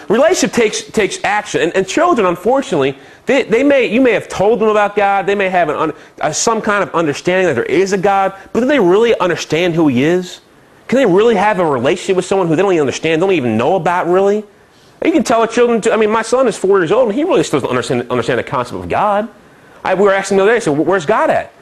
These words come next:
He said, "Well, he's in the garden. We just studied the story of Adam and Eve." He said, "He's in the garden, Daddy." No, he's not in the garden. See, he doesn't understand. His intellectual powers can't ascend to that part and understand what I'm talking about.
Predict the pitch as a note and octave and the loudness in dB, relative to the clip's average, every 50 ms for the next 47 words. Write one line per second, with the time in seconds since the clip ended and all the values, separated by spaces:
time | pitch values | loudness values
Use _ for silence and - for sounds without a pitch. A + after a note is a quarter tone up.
0 | - - - - _ _ _ _ - A3 - G#3 F3+ F3 F#3 E3+ D3+ F#3 G3+ G3 | -20 -20 -20 -20 _ _ _ _ -6 -2 0 0 0 2 2 2 2 0 0 0
1 | G3+ B3+ C#4+ D4+ B3 D#3 G2+ - - - _ _ _ _ _ _ _ _ _ _ | 2 2 2 0 0 -4 -6 -10 -12 -18 _ _ _ _ _ _ _ _ _ _
2 | _ _ - - - - - - A3 F#3 G3 - - D#3+ D3 E3+ F3 F#3 F3 E3 | _ _ -20 -20 -20 -20 -4 -2 0 0 2 2 2 2 2 2 0 0 0 0
3 | C3+ D3+ E3 C#3+ C#3+ D3+ F3+ F#3+ G3+ A3 C#4 E4+ D#4 G3 - - - - _ _ | 0 2 2 2 0 0 0 0 0 0 0 0 0 0 -4 -6 -12 -20 _ _
4 | _ _ _ _ _ _ - - - - E3+ D#3+ F3 D#3+ E3+ E3 G#3 A#3+ B3+ A3 | _ _ _ _ _ _ -20 -8 -4 -4 -2 0 0 0 2 2 2 2 2 2
5 | D4 E4+ F#4 F4+ B3+ - - C3+ D3 G3 C#4 E4+ E4 - - - _ - - - | 2 2 2 2 0 0 0 0 0 0 0 0 -2 -4 -8 -18 _ -20 -20 -20
6 | - - - A4+ G#4+ - - B2+ E3+ C#4+ F#4 D#4 A#3+ G3+ D#3 B2 G3+ B3+ C#4 A3+ | -20 -12 -8 -4 -2 -2 0 0 0 2 2 2 0 0 0 2 0 2 2 0
7 | F3 - A3 A#3+ C#4 C4 G#3+ - G#3 A3 G3 F#3 - - - A3+ B3 C4 C4 B3 | 0 0 0 0 2 2 2 2 2 2 0 -2 -2 -2 0 2 2 4 4 2
8 | G3+ B2+ G2+ - - - - G#3 G#3+ G#3 - B3 C#4+ C4+ - A#3+ A#3 B3 A#3+ A#3+ | 2 0 -2 -6 -12 -6 -4 -4 -2 0 0 0 0 2 2 2 0 0 0 0
9 | - A#3 G3+ - - - - A#3 A#3 A#3+ G3 D#3 - - - - C4 - - F3 | 0 0 0 0 -2 -4 -2 0 0 0 0 -2 -2 -4 -2 -2 0 0 0 -4
10 | - - - - A#3 B3 C4+ B3 - F#3 F#3 F#3 D3 - - - A#3 B3 B3 G3 | -4 -4 -2 0 2 2 2 0 0 0 0 0 0 -2 -2 0 0 0 0 0
11 | - - - - - G#3+ G#3+ G3+ - - A3+ A#3 A#3 G#3 G3 G3 G3+ G3 - - | -4 -8 -8 -4 -2 0 0 0 0 2 2 4 4 2 2 0 -2 -4 -8 -6
12 | - B3+ C4+ C#4+ C4+ - G#3 F3 C#3 B2+ A#2 F#2 B1+ - - - | -4 -2 -2 -2 0 0 0 0 0 0 -2 -2 -4 -8 -14 -20